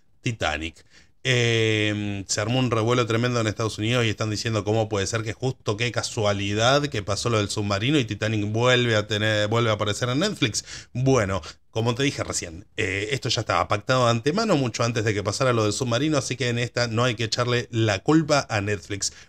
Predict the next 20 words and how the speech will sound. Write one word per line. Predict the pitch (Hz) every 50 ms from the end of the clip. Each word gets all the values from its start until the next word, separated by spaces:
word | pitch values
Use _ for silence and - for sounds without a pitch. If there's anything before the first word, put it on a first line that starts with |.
| - -
Basta | 101 104 107 123 135 147 139 - - - 143 139 135
de | 120 110 104
desinformar, | 101 98 - - 104 98 - - 104 95 92 101 113 127 123 110 113
por | - 104 98 98
favor, | - - 110 110 139 151 139
y |
creo | 110 123 113 113
que | 104 104
va | 101
a | 101
ser | - - 110 110
el | 104 104 101 98 104 113 131
lema | 165 190 190 185 170 143
de | 120 117
este | 110 - - - - 110
veinte | 101 107 107 110 110 110 101 107 101
veintitrés | 101 101 98 92 101 98 - 135 127 - -
en | 101
este | 98 - - 107
canal. | - 90 87 82 82